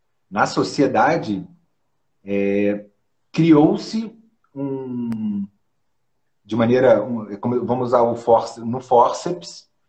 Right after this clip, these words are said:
é, uma nova forma de estar com os filhos e trabalhar.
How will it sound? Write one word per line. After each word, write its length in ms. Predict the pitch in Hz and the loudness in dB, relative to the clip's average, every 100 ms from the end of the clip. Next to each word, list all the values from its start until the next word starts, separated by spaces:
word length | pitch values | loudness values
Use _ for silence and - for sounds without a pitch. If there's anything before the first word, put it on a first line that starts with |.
| _ _ _ _ _ _ - | _ _ _ _ _ _ 0
é, 680 | 123 123 123 120 117 120 - | 6 6 6 4 2 0 -2
uma 180 | 151 190 | 2 4
nova 320 | 180 180 180 | 6 4 2
forma 560 | - - 151 170 175 | 0 2 4 2 -4
de 420 | 156 117 120 98 - _ _ _ _ _ _ _ _ _ | -4 -6 -4 -4 -6 _ _ _ _ _ _ _ _ _
estar 460 | 107 - 139 - - | -12 -2 -2 -2 -4
com 100 | 151 | -6
os 120 | - | -6
filhos 580 | - 147 180 196 196 - | -6 -6 -4 -4 -6 -4
e 60 | 156 | -4
trabalhar. 760 | 175 160 165 151 98 - - | 0 0 2 0 0 -4 -14